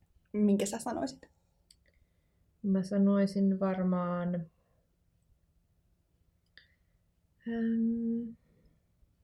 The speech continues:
Speaker 2: Musta olisi tosi ihana sanoa se Nepali, mut se oli kyllä ihan hirveetä. Se oli enemmän hirveet kuin ihanaa. Se on semmoinen taikakultaa muistot. <laughs> Ihan niinku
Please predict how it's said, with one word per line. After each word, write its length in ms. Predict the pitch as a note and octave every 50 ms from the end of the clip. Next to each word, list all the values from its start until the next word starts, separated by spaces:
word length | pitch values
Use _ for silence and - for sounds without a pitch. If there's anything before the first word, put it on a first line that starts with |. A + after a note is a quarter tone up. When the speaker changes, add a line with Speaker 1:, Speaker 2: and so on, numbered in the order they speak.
| _ _ _ _ -
Speaker 2:
Musta 180 | B3 B3 - C4
olisi 100 | B3+ C4
tosi 200 | D4 C#4 B3 A3
ihana 220 | G3+ G3 F3+ F3+
sanoa 200 | F3+ F#3 F3+ F#3
se 120 | F3+ - F3+
Nepali, 640 | F3+ F3+ F3+ F3+ - F#3 F#3 - F#3+ G3+ - - _ _ _ _ _ _ _ _ _ _ -
mut 100 | A3+ -
se 80 | -
oli 100 | G#3+ G#3
kyllä 160 | G3+ G3+ G3 G3+
ihan 180 | G3 G3 F3+
hirveetä. 640 | F#3 F#3+ F3 - D3+ - - - - - F#3+ - - - - - - - - - D4+
Se 120 | - C#4+
oli 80 | - C#4+
enemmän 220 | C#4 B3+ A#3+ A#3
hirveet 420 | A3+ G#3+ G#3+ G#3 F#3+ E3+ - -
kuin 100 | - F3+
ihanaa. 280 | E3+ F3+ F#3 F3 E3 E3+
Se 60 | G#3
on 60 | A3+
semmoinen 180 | A#3 C#4+ B3+ A3+
taikakultaa 640 | A#3 A3+ A3 G#3 F#3+ F#3 F3+ E3+ D#3+ D#3+ D#3+ D#3+ D#3+
muistot. 460 | E3 D#3+ D#3+ D#3 E3+ E3 - D#3+ F3 - - - B3+ - D4+ D#4+ - - G#3 - - - - - - - -
<laughs> 880 | - - - - - - - - - _ _ - - - - - - -
Ihan 240 | D4 E4 C4 A#3
niinku 160 | A3+ A3+ A3